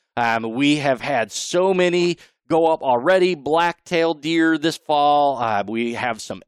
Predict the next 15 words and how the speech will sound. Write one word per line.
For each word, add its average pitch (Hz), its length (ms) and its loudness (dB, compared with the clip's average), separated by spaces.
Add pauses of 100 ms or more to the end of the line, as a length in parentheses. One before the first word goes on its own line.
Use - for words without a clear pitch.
elk. 180 460 0 (280)
We've 131 260 0
got 107 360 0
antelope. 180 640 0
We've 139 200 -2
got 107 240 -2
whitetails 180 800 -2
from 180 160 -4
a 160 40 -6
couple 170 300 -4
people. 170 560 -2 (260)
I 151 120 -2
know 160 400 4
Robin 175 640 2
and 127 540 0